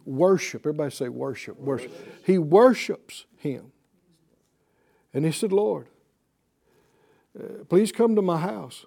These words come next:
He besought him. This is not a demand. This is a request, humble request. "Come, come to my house. If you'd lay," my, my little girl's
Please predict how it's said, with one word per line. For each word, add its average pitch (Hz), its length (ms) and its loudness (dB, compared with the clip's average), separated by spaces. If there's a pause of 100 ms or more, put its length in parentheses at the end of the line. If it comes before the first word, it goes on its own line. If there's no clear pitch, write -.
He 156 120 0
besought 151 720 -4
him. 127 280 -8 (160)
This 147 160 -8
is 202 120 -6
not 214 220 -2
a - 20 -8
demand. 131 560 -6 (800)
This - 160 -12
is 143 120 -8
a 156 60 -2
request, 143 720 -4 (880)
humble 160 320 -2
request. 120 500 -6 (360)
"Come, 190 340 0 (400)
come 208 200 -2
to 202 60 0
my 180 180 -2
house. 208 440 -8 (1200)
If 127 160 -8
you'd 156 120 2
lay," 185 280 0 (140)
my, 160 160 -8
my 185 100 -2
little 190 260 4
girl's 151 580 -2